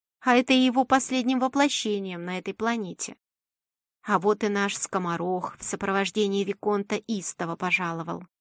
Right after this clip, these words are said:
Одет, как всегда, непонятно во что. То ли яркие половые тряпки украл и на себя нацепил, то ли свой халат порвал на лоскуты где-то. Последний бомж не рискнет облачиться в подобное,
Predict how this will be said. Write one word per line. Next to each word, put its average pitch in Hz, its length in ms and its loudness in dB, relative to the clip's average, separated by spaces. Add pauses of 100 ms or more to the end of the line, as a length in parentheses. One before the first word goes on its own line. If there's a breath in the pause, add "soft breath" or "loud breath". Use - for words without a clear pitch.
(300)
Одет, 302 460 2
как 269 240 2
всегда, 214 580 -2 (380)
непонятно 220 720 0
во 262 120 -2
что. 175 420 -8 (180)
То 381 120 4
ли 247 120 4
яркие 208 540 2
половые 208 440 0
тряпки 320 560 0
украл 294 520 4 (120)
и 269 100 4
на 262 100 6
себя 254 320 2
нацепил, 247 640 -2 (280)
то 440 120 4
ли 359 120 4
свой 294 240 4
халат 220 460 2
порвал 233 380 2
на 196 180 0
лоскуты 185 480 -6
где-то. 175 500 -12 (320)
Последний 311 520 4
бомж 208 460 0
не 240 120 2
рискнет 220 460 0
облачиться 208 640 -2
в - 80 -20
подобное, 170 680 -6